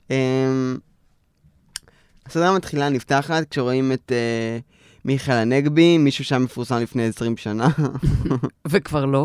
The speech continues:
Speaker 1: וכבר לא. אה, סתם, אוהבים אותך, מיכאל הנגבי. אה,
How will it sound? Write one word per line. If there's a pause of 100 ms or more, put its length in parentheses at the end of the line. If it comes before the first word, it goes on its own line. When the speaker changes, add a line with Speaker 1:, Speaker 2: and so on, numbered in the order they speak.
(120)
Speaker 1:
וכבר
לא. (840)
אה, (240)
סתם,
אוהבים
אותך,
מיכאל
הנגבי. (560)
אה,